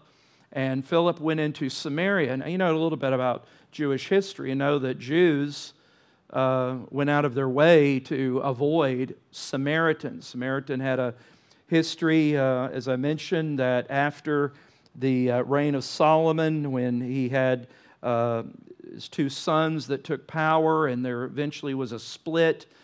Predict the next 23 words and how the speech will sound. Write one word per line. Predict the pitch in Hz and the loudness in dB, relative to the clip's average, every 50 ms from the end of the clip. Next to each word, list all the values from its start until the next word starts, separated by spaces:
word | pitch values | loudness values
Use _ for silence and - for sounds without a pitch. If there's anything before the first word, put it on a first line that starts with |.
| _ _ _ | _ _ _
a | - 127 | -14 -12
civil | - - - 160 151 139 147 139 | -8 0 0 2 2 2 0 0
war | 135 127 139 147 151 151 151 151 | 0 0 2 4 4 4 4 2
within | 143 135 123 - 151 135 | 0 -2 -4 -4 -4 -4
the | 131 131 | -2 -2
nation | 131 135 139 139 - - 139 | -2 -4 -4 -4 -6 -4 -4
of | 135 120 | -2 0
Israel, | 139 143 151 139 135 147 151 147 151 151 151 135 | 0 0 0 -2 -2 -2 -2 0 0 2 2 0
and | 123 120 113 120 - - - - _ | 0 -2 -4 -8 -14 -20 -20 -20 _
one, | _ 131 135 143 143 151 143 143 147 | _ -4 0 0 0 0 0 -2 -2
uh, | - 143 139 127 120 | -2 -2 0 -2 -2
part | - - - 151 147 147 147 | -2 0 2 4 4 4 4
of | 147 139 | 2 0
it, | 151 151 | -2 -4
the | - 131 | -4 -6
northern | 123 123 131 143 147 135 147 143 139 | -4 -2 0 -2 0 0 -2 -4 -4
part, | - - 147 143 143 139 - - | -2 0 2 2 2 0 -2 -8
split | - - - - 143 143 143 | -14 -16 -14 -8 -6 -2 0
off | 139 135 135 143 139 - | 2 2 2 0 -2 -4
from | 139 127 | -6 -4
the | 131 127 | -4 -6
southern | 120 - - 147 156 156 160 160 160 | -6 -6 -2 -2 0 0 0 -4 -4
part. | 143 156 160 160 156 156 160 156 | -6 -2 0 0 2 0 0 -4